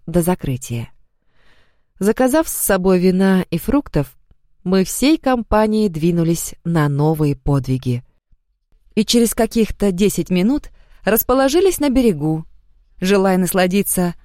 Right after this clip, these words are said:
общением с природой, но прежде всего друг с другом. Купленные по пути газеты послужили нам с Беллой ковриками, на которые можно присесть.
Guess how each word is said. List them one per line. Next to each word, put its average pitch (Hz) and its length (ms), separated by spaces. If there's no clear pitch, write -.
общением 175 800
с - 140
природой, 165 720
но 185 240
прежде 180 420
всего 185 640
друг 175 300
с 147 60
другом. 151 560
Купленные 185 560
по 185 120
пути 185 320
газеты 180 500
послужили 190 600
нам 214 180
с 170 80
Беллой 214 520
ковриками, 147 720
на 190 100
которые 208 480
можно 170 340
присесть. 135 600